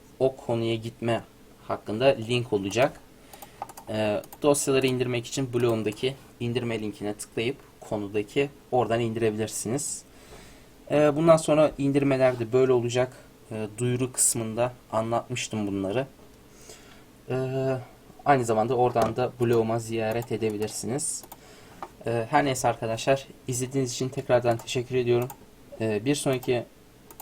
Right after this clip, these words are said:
programda görüşmek üzere. Hoşça kalın. E, umarım işinize yaramıştır. Eğer işinize yaradıysa beğenin,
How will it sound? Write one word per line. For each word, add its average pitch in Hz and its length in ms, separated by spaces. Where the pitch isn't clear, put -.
programda 113 420
görüşmek 120 400
üzere. 123 280
Hoşça - 280
kalın. 104 220
E, 120 140
umarım 143 360
işinize 135 340
yaramıştır. 131 600
Eğer 123 280
işinize 127 420
yaradıysa 127 640
beğenin, 127 360